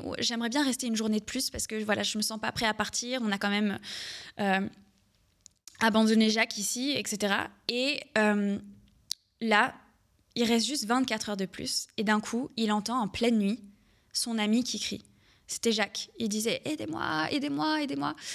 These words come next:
Et en fait, au début, il pense que c'est un cauchemar parce que, bah,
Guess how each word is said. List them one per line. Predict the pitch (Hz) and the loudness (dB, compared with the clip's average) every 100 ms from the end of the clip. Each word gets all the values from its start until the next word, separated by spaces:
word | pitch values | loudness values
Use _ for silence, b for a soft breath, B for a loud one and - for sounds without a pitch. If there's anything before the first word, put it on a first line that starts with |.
| B B B - | B B B 0
Et | 226 | 2
en | 220 | 2
fait, | 247 - - - - - | 0 -2 -6 -6 -6 0
au | |
début, | 214 208 | 4 4
il | 254 | 2
pense | 240 226 - | 2 0 0
que | |
c'est | 214 208 | -4 -2
un | 196 | -2
cauchemar | 196 202 240 330 | 0 0 0 -2
parce | - 190 | -2 -4
que, | 196 | -2
bah, | 185 - | -2 -2